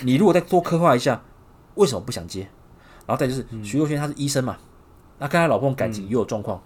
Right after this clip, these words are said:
Speaker 1: 可是你又不，又特别讲她，就是每个都有状况，包括谢盈萱生病嘛，都点到，很可惜。
Speaker 2: 嗯。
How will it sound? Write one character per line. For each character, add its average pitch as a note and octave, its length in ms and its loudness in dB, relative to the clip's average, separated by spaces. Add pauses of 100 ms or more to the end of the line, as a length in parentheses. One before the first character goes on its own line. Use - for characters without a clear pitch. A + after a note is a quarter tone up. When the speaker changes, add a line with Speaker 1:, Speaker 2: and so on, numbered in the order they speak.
(340)
Speaker 1:
可 - 80 -6
是 G3+ 140 -4
你 C3+ 100 2
又 D3+ 80 4
不， D3 180 0
又 D#3 220 2
特 D#3+ 180 -4
别 A2+ 160 -2
讲 A2+ 240 -8
她， A#2+ 260 -10
就 G3 120 -10
是 G3+ 120 -6 (340)
每 A2 220 -6
个 A#2 140 -2
都 D#3 120 0
有 G2+ 100 2
状 A2+ 180 -4
况， G#2+ 180 -8 (540)
包 D3+ 100 -6
括 D#3+ 40 -4
谢 D#3+ 120 -2
盈 C3 60 0
萱 C3+ 120 0
生 C3 180 -4
病 A#2+ 160 -8
嘛， - 80 -16 (800)
都 G3 140 2 (500)
点 G#2 160 -2
到， A#2+ 260 0 (1120)
很 E3 180 -6
可 C#3 140 0
惜。 A#2+ 240 -8
Speaker 2:
嗯。 F#2+ 180 -16